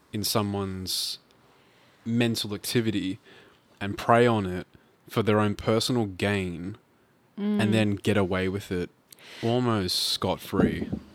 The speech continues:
Speaker 2: 'Cause it, um, sorry, I just kicked the mic. Um, 'cause it also says a lot, because she obviously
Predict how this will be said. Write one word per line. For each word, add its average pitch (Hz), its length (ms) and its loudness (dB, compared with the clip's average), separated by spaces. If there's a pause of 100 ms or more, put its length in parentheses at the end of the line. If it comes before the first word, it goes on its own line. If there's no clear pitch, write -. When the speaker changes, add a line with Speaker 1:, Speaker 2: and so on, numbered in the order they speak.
(340)
Speaker 2:
'Cause 247 200 -4
it, 247 120 -2
um, 208 400 2
sorry, 180 260 0
I 175 60 -2
just 190 160 -6
kicked - 240 -6
the - 40 -8
mic. 147 280 -10 (420)
Um, 208 320 2 (240)
'cause 285 160 6
it 285 80 8
also 339 280 6
says 262 240 4
a 247 40 6
lot, 190 300 6
because 214 320 2
she 254 280 4
obviously 190 800 2